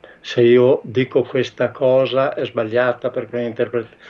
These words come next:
un intervento troppo precoce oppure troppo tardivo.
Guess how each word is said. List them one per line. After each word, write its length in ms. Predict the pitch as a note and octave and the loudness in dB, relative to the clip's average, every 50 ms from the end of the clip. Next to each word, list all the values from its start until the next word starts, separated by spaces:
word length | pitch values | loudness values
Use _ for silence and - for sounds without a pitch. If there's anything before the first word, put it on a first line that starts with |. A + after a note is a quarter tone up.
| - - _ | -20 -20 _
un 120 | - B2 | -6 -4
intervento 640 | A#2+ A#2 A2 - A#2+ G#2+ A2 B2+ B2 A#2 A2+ C3 B2 B2 | -4 -4 -4 -4 -4 -2 0 -2 -2 -2 -2 -4 -4 0
troppo 320 | - B2 A#2+ A2+ - B2 | 0 -2 -2 0 -4 -8
precoce 640 | A#2 - B2+ A#2 A#2 - C3 A#2+ A#2+ B2+ B2 - - | -6 -4 -6 -6 -2 0 0 2 2 0 -2 -8 -14
oppure 280 | A#2+ - C3 A#2 A#2 A2+ | -10 -8 -8 -8 -8 -6
troppo 360 | - B2 A#2+ A2 - - B2 | -4 -4 -4 -4 -4 -10 -8
tardivo. 800 | - - A#2+ A2 A2 G2+ B2+ B2 A#2+ A#2+ A#2 B2 B2 A#2+ A#2 | -4 -4 -6 -6 -4 -6 -4 -2 -2 -2 -2 -2 -4 -4 -4